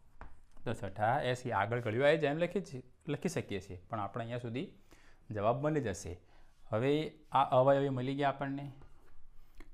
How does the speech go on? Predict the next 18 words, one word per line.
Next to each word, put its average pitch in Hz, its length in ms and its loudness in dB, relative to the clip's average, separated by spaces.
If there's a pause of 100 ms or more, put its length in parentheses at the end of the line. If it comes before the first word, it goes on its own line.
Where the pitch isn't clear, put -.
હવે 113 80 0
બીજો 123 220 0
મુદ્દો 139 240 -2
કયો 143 220 -2
છે? 135 140 -8
સામાન્યનો. 135 920 0
તો 117 60 -8
સામાન્ય 104 560 0
અવયવી 127 500 2
આમાં 123 280 0
કયા 123 260 0
છે? 123 280 -6 (3000)
તો 113 280 -2 (180)
દસ, 120 600 4 (280)
દસ, 127 800 2 (1200)
વીસ, 123 760 -2 (160)
તો 107 80 -8
વીસ, 127 880 -2